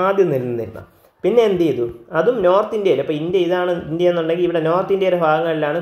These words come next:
കൂടുതലും എന്ത് ചെയ്തിരുന്നത്, അത് സ്പ്രെഡ് ചെയ്തിരുന്നത്. പിന്നെ നമുക്ക് സമയം, സമയം പോകുമ്പോൾ പോസ്റ്റ് മൗര്യൻ പീരീഡൊക്കെ ആകുമ്പോൾ നമുക്ക് ഈ ഒരു വേദിക് മതം അല്ലെങ്കിൽ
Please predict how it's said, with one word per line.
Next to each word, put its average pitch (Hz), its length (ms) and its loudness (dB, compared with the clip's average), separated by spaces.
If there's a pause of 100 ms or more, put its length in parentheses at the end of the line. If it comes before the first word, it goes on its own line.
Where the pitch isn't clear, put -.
കൂടുതലും 160 460 0
എന്ത് 131 140 -6
ചെയ്തിരുന്നത്, 120 420 -2 (120)
അത് 139 160 -4
സ്പ്രെഡ് 131 300 0
ചെയ്തിരുന്നത്. 123 360 0 (340)
പിന്നെ 190 200 0
നമുക്ക് 190 280 0
സമയം, 170 240 0 (100)
സമയം 160 260 -2 (120)
പോകുമ്പോൾ 139 320 -2 (380)
പോസ്റ്റ് 175 360 2
മൗര്യൻ 160 280 2
പീരീഡൊക്കെ 151 400 -2
ആകുമ്പോൾ 139 240 -4
നമുക്ക് 135 220 -2 (320)
ഈ 135 120 0
ഒരു 185 140 2 (400)
വേദിക് 151 420 0 (640)
മതം 127 240 2 (140)
അല്ലെങ്കിൽ 147 260 -2